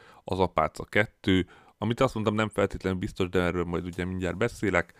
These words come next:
de az Apáca kettő viszont nagyon jó számokkal kezdett. Negyvennnégyezres nézőszámmal.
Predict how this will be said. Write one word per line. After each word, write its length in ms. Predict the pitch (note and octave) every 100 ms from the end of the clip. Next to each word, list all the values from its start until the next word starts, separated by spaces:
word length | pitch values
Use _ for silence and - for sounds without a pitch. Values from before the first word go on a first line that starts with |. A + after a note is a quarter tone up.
| - _ _
de 200 | G2+ G2+
az 100 | F#2+
Apáca 340 | D3 A2 -
kettő 260 | - A2+ G#2+
viszont 340 | G2+ G2 A#2+
nagyon 380 | - C#3+ A3+ C#3
jó 160 | G#2 F#2+
számokkal 560 | - F#2 E2+ - -
kezdett. 500 | - - - - - - - _ _
Negyvennnégyezres 1700 | A2 B2 G2 G2 F2+ G#2 F#2 F#2+ F2+ - - E2+ E2 D#2 D#2 - -
nézőszámmal. 1000 | G2+ G#2 A2+ A#2+ - G2+ F2+ F2 F2